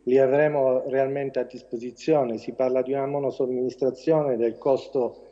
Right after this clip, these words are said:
tra i mille e i duemila euro e ovviamente con i numeri dei contagiati che abbiamo oggi, dei positivi, la cifra, se la moltiplichiamo, non è indifferente anche in termini di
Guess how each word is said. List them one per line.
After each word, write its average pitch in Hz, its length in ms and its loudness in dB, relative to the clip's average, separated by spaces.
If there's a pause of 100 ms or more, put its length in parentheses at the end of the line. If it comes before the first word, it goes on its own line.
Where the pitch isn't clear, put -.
(200)
tra 143 180 2
i 139 60 2
mille 151 300 -2
e - 20 4
i 113 80 -4
duemila 139 560 4
euro 151 240 2
e 113 60 -2
ovviamente 135 920 -4 (220)
con 139 180 0
i 139 80 0
numeri 156 360 0
dei 139 180 2
contagiati 135 680 -4
che 131 80 -2
abbiamo 135 360 -2
oggi, 139 320 -2
dei 123 140 0
positivi, 131 840 -6 (440)
la 131 140 4
cifra, 131 520 0
se 123 160 -2
la 117 100 -2
moltiplichiamo, 123 720 -2
non 147 240 0
è 139 60 0
indifferente 117 680 -4
anche 120 300 -4
in 113 120 -6
termini 123 520 0
di 113 240 -6